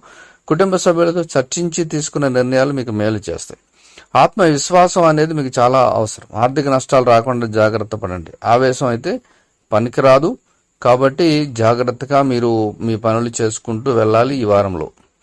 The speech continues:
ఇక ధనుసు రాశి, ధనుసు రాశి వారికి మీరు అదృష్టవంతులయ్యే అవకాశాలు ఉన్నాయి.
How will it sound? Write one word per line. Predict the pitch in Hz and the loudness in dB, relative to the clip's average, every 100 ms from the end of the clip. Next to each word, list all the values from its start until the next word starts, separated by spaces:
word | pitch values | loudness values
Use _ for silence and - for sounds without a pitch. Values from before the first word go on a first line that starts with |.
| _ _ _ - _ | _ _ _ -20 _
ఇక | 135 123 | 0 2
ధనుసు | 107 143 175 185 | 2 0 2 2
రాశి, | 190 185 | 2 2
ధనుసు | 185 160 160 | -2 -2 2
రాశి | 156 160 | 2 2
వారికి | 160 196 196 131 147 | 0 0 0 0 0
మీరు | 160 135 127 | -2 0 2
అదృష్టవంతులయ్యే | 110 139 147 - 147 135 135 131 123 | 2 0 -4 -6 -4 -4 -4 -2 0
అవకాశాలు | 113 113 117 110 117 123 | 0 0 -2 -2 -2 -2
ఉన్నాయి. | 143 202 | -2 -4